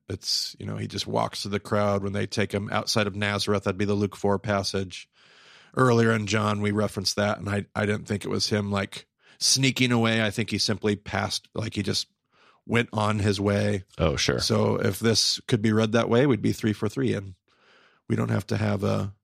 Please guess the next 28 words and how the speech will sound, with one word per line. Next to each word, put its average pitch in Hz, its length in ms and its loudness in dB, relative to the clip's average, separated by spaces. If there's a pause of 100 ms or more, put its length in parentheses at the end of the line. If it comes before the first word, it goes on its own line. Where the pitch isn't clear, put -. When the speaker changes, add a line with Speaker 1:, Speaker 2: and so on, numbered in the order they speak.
(1040)
Speaker 1:
uh, 113 480 0
there 135 140 0
are 170 80 6
some 143 200 2
interesting 123 340 0
questions 107 280 0
that 110 60 -2
come 107 200 -2
up 101 120 -4
when 107 80 -2
you 107 80 -2
have, 104 180 0
like, 107 280 -4 (1160)
like, 156 200 -10
Jesus, 107 380 -4
like, 92 120 -8
sneaking 117 380 -2
out 117 160 -2
of 110 80 -10
the 104 80 -6
way, 104 360 -6
like, - 180 -12 (1800)
either, 117 420 0 (240)
either 110 200 2
passing 110 540 0
through, 110 300 2
like, 107 200 0
a 110 220 -2